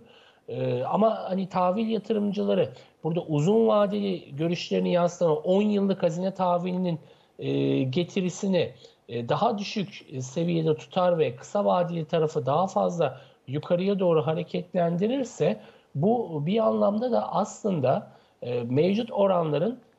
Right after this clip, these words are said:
e, F O M C tarafından mevcut oranları gelecekteki oranlara göre yukarı çekecek olan agresif para politikası sıkılaştırmasının,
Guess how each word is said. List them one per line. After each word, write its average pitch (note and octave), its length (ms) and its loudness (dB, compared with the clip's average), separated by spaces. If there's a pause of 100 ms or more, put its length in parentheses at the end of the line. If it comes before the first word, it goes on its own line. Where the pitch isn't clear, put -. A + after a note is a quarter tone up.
(140)
e, B2+ 1400 -2
F G3 140 2
O F#3+ 40 4
M F#3+ 140 2
C A3+ 240 0
tarafından D#3 580 2
mevcut D#3 360 0
oranları D3+ 380 2
gelecekteki D#3 680 -2
oranlara D3+ 540 2
göre F3+ 320 0 (380)
yukarı G3 400 0
çekecek D3+ 460 -4
olan A3+ 220 0
agresif F#3 580 -2
para F#3+ 220 2
politikası F3+ 560 -6
sıkılaştırmasının, D#3+ 1120 0